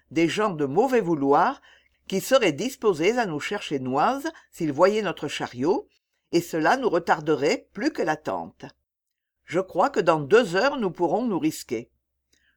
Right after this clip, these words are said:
Je vais aller engager Michel Cross à nous suivre à cheval pour inspecter de près la route et nous avertir de l'approche de l'ennemi. Michel a une bête qui,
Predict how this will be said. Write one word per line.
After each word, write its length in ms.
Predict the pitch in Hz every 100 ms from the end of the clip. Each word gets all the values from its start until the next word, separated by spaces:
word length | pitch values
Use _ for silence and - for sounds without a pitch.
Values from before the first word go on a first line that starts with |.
| -
Je 140 | 151
vais 220 | 156 165
aller 200 | 233 233
engager 540 | 170 220 208 190 160 135
Michel 520 | 156 165 - 131 127
Cross 500 | - - 247 302 -
à 120 | 160
nous 120 | 151 151
suivre 340 | - 226 170
à 60 | 151
cheval 560 | - 120 131 190 320 - _ _
pour 200 | - 147
inspecter 540 | 180 247 - 233 - 240
de 100 | 180
près 260 | 175 170
la 120 | 156 131
route 400 | 139 214 - 330 - _ _ -
et 100 | 165
nous 240 | 151 147
avertir 500 | 240 202 - 190 269
de 80 | 220
l'approche 540 | 165 165 - 208 -
de 120 | 226
l'ennemi. 560 | 175 160 147 120 101 120 _ _ _ _ _ _ _ _ _
Michel 480 | - 226 - 180 139
a 80 | 135
une 200 | 143 143
bête 540 | 110 143 392 - 247 -
qui, 280 | 233 311